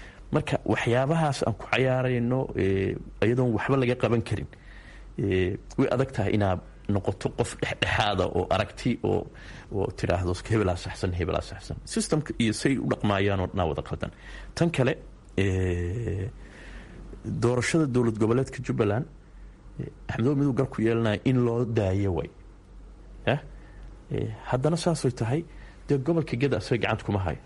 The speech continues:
Nimankii deegaanka u dhashay, eh, macalin uu nin la yiraahdaa Atoore meesh ka ah, eh, ciidankiisii u haystaa, dadkiisii u haystaa. Eh, asagana problemka asaga iyo dowladda f-, Axmed Madoobe iyo dowladda federaalka kala haysta,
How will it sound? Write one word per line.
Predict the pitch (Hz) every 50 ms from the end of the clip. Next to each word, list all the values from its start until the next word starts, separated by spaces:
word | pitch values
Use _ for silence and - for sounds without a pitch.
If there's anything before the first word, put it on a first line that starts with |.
| - - - - - - - - - - - - - - - - - -
Nimankii | - 123 120 - 110
deegaanka | 117 117 117 123 113 - - -
u | -
dhashay, | - - - - - - - - -
eh, | - - - - -
macalin | 92 92 90 95 104 120 120
uu | 110
nin | 110 113 113
la | 110
yiraahdaa | 104 98 98 98 101 95 87 95 101 -
Atoore | - - - 101 107 110
meesh | 110 110 110 110 - -
ka | - - -
ah, | 160 - - - - - - - - - - - - -
eh, | 95 98 90 90 98 95 - - - - - - - - - - - -
ciidankiisii | 117 117 123 120 113 - - - - - 117
u |
haystaa, | 113 101 95 - - 120 143 151
dadkiisii | 156 - 107 - - - 113 - - 113 107
u | 101
haystaa. | 98 92 - - - 131 135 - - - - - - - - - - -
Eh, | - - - - - - - -
asagana | - 110 - - 160 156 156 147 139
problemka | 117 117 120 117 117 135 143 131 - - -
asaga | - - 147 135 131
iyo | 110 107
dowladda | 101 104 110 123 117 107
f-, | - - - - - - - -
Axmed | 110 - 104 104 101
Madoobe | 101 101 113 123
iyo | 110 107
dowladda | 101 104 101 107 113 110 104
federaalka | - - 113 120 113 131 123 - -
kala | - 110 92 73
haysta, | 71 78 - - -